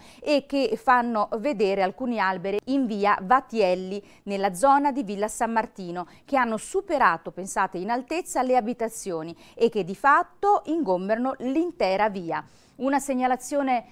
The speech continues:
di preoccupazione che richiama l'attenzione su un'esigenza di potatura a pochi giorni dall'episodio avvenuto ad alcuni metri di distanza dal sito in questione.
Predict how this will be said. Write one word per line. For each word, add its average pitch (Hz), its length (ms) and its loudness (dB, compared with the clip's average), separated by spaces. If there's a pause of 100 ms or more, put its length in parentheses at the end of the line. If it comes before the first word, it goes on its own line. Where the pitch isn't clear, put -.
(100)
di 233 340 -2
preoccupazione 226 920 0
che - 100 -6
richiama 190 360 -2
l'attenzione 202 600 -2
su 208 200 -10
un'esigenza 185 920 -4
di 175 140 -8
potatura 185 800 -4
a 220 140 2
pochi 233 280 -2
giorni 285 460 2
dall'episodio 208 840 4
avvenuto 285 960 2
ad 190 360 2
alcuni 220 600 -2
metri 214 340 -4
di 202 120 -6
distanza 196 560 -2
dal 233 160 0
sito 190 480 -6
in 277 180 -2
questione. 160 720 -4